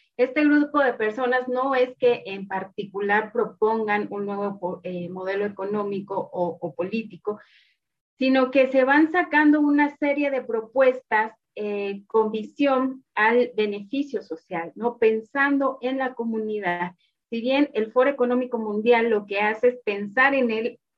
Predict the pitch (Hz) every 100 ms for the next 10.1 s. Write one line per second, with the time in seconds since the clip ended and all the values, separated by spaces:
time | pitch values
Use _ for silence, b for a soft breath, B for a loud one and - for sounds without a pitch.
0 | _ _ 202 202 202 208 208 208 214 247
1 | 269 269 254 214 220 214 220 208 202 202
2 | 240 233 233 233 240 _ _ 240 240 233
3 | 240 240 240 B _ _ 202 202 196 185
4 | 190 202 220 226 240 233 233 _ - 233
5 | 220 214 214 214 247 247 240 240 226 196
6 | 190 214 226 226 226 226 - 196 208 247
7 | 220 180 208 _ _ _ 208 208 226 247
8 | 277 269 269 269 262 262 262 220 - 233
9 | 226 233 226 226 220 220 - _ - 226